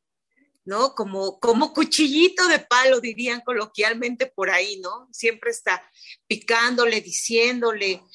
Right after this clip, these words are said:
y además es una relación que tienen ellas, eh, como tóxica, ¿no?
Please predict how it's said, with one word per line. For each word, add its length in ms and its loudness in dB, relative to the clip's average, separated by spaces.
y 180 0
además 400 0
es 140 -2
una 220 2
relación 520 -2
que 120 -4
tienen 380 -4
ellas, 540 -2
eh, 580 0
como 840 -6
tóxica, 440 0
¿no? 280 -8